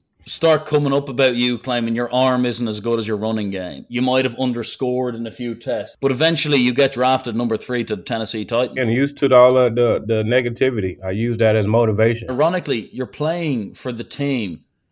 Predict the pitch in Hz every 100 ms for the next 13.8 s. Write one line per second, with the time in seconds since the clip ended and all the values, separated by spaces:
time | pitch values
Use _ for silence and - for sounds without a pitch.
0 | _ _ - 117 131 165 151 143 135 139
1 | 143 117 120 117 104 - 131 131 117 127
2 | 117 110 120 120 110 95 101 120 117 123
3 | 104 113 104 113 110 107 117 120 - 87
4 | - 76 _ _ _ 90 90 98 90 -
5 | - 165 175 160 240 269 202 180 190 175
6 | 143 147 139 120 104 127 139 131 117 120
7 | 113 101 120 113 101 - 117 123 120 110
8 | 90 - 175 160 143 139 113 117 123 117
9 | 113 98 - _ _ _ _ 139 131 185
10 | 202 185 - 147 160 143 123 - 131 127
11 | 120 110 110 117 110 98 110 117 101 110
12 | 113 113 101 95 107 107 95 - 107 -
13 | 117 113 139 160 139 117 95